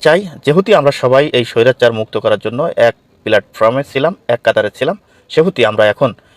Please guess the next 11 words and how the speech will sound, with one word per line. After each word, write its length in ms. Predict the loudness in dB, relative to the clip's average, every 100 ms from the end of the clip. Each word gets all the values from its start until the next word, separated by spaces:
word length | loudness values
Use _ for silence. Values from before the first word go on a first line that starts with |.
| -4 2
এই 60 | 2
রাজনীতিতে 480 | 0 -4 -10 -10 -12 -12 -8
আবার 220 | 0 0 -2 _ _ _ _ _ -10
সুন্দরভাবে 440 | -6 0 0 0 -4 -2
একত্রিত 380 | -4 -6 -10 -12 -10
হই, 80 | -14 _ -4
কিভাবে 260 | 2 2 2 0
দেশকে 240 | -2 -2 0
উন্নয়ন 260 | 2 2 2
করা 140 | 0 0
যায় 120 | -6